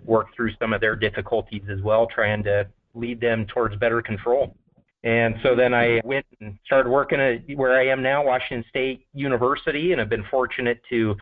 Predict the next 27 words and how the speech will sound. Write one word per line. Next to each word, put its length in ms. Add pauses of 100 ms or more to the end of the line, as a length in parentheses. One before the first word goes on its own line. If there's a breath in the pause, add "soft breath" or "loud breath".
work 220
in 120
home 300
care 300
where 100
I 60
can 80
go 140
into 120
people's 400
homes 440
and, 340
and 180
work 220
with 160
them 160
on 100
their 140
medication 640
management 560
and 100
also 300
be 160
involved 500
in 220 (440 loud breath)
clinical 360
trials 500